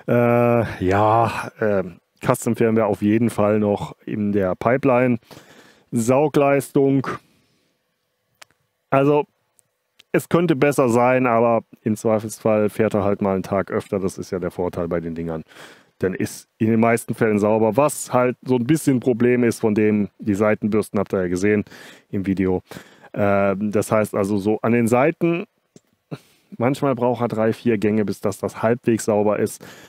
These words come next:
Sehr großes Problem von dem, aber auch von allen anderen, die ich bisher gesehen hab. Ecken. Ecken mag das Ding gar nicht. Wenn ich da eine Ecke hab,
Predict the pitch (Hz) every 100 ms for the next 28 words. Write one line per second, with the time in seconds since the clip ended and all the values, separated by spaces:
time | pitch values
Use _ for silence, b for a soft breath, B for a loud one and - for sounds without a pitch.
0 | B 113 110 143 135 127 117 117 - 107
1 | 113 113 107 101 117 120 123 117 156 127
2 | 151 - - 120 123 127 131 117 120 120
3 | 117 113 110 - 110 113 104 98 107 98
4 | 101 - _ _ _ _ _ _ 135 117
5 | 156 135 - B B B B - 170 175
6 | 156 143 - 143 - 151 156 151 156 147
7 | - _ - 175 139 127 - 127 139 120
8 | 107 110